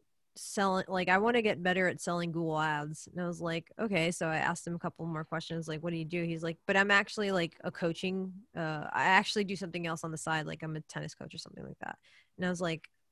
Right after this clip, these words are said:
"Okay, so you're doing this part-time?" And he's just like, "Yeah, I just wanna make some side income." I was like, "I can't help you because you're competing against the people that I'm training, which are,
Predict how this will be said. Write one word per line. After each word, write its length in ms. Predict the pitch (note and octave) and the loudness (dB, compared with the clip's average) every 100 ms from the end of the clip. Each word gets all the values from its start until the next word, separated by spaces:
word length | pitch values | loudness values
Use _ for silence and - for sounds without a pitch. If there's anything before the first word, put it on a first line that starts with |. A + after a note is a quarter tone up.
| _ - | _ -2
"Okay, 580 | A#3+ A#3+ F3 D#3+ E3 G3 | -2 -2 -2 0 0 -2
so 160 | - G3 | -2 -2
you're 200 | F3 F3+ | 0 -2
doing 180 | G3 F3 | -2 -2
this 120 | - | -6
part-time?" 640 | - A3+ E3 E3 C2+ - E3+ | 0 0 0 -4 -4 -6 -8
And 120 | F3+ | -6
he's 120 | F3+ | -4
just 140 | F3+ F3+ | -4 -6
like, 120 | F3+ | 2
"Yeah, 180 | A#3+ A3+ | 4 6
I 80 | G#3+ | 4
just 180 | A3+ | -2
wanna 160 | D4 C4 | -2 0
make 160 | G#3+ F#3 | 0 -2
some 120 | E3 | -6
side 280 | - E3 D#3+ | -2 0 0
income." 480 | D#3 D3+ - D#3+ E3 | -4 -8 -8 -8 -10
I 360 | - - - G#3 | -14 -20 -10 -2
was 60 | |
like, 100 | A3 | 2
"I 100 | G3+ | 2
can't 280 | A#3+ D4+ - - | 2 0 -2 -4
help 340 | - G3+ F#3 - | -8 0 0 0
you 320 | D2+ D#2+ F3+ _ | -8 -6 -8 _
because 760 | F3+ F3+ F3 E3+ E3 E3 E3 D#3+ | -2 -2 -2 -2 0 0 -2 0
you're 120 | G#3 | 0
competing 560 | B3 G#3+ G#3 G3+ F#3+ F3+ | 0 -2 0 2 2 0
against 460 | F3 F3 E3 - - | 0 0 -2 -8 -10
the 80 | |
people 300 | E3 F3 F3 | -8 -4 -2
that 180 | E3 D#3 | -2 0
I'm 200 | D#3+ E3+ | 0 0
training, 540 | - D#3 D#3 D#3+ F3 F3+ | -2 -6 -6 -4 -4 -4
which 220 | E3+ - | -4 -6
are, 300 | E3 E3 E3 | -6 -4 -6